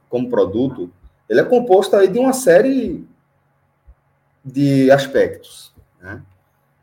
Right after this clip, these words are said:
Um dos aspectos é a entrega. Você vai organizar lá, a C B F, como o Maestro falou, pô, tem a, a,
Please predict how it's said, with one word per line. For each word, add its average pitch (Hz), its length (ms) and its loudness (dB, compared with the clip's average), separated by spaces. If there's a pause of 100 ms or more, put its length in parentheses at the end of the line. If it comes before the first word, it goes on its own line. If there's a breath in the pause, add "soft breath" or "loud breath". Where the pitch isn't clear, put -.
(260)
Um 151 140 -8
dos 185 100 -6
aspectos 196 460 4
é 208 40 2
a 214 40 0
entrega. 139 640 0 (1120)
Você 104 320 -10
vai 120 240 2
organizar 123 560 -2
lá, 123 400 0
a 104 40 -10
C 107 140 -14
B 104 120 -10
F, 120 340 -4
como 117 180 -20
o - 20 -20
Maestro 107 220 -12
falou, 98 320 -12
pô, 95 160 -14
tem 113 220 -12
a, 120 80 -6
a, 95 760 -8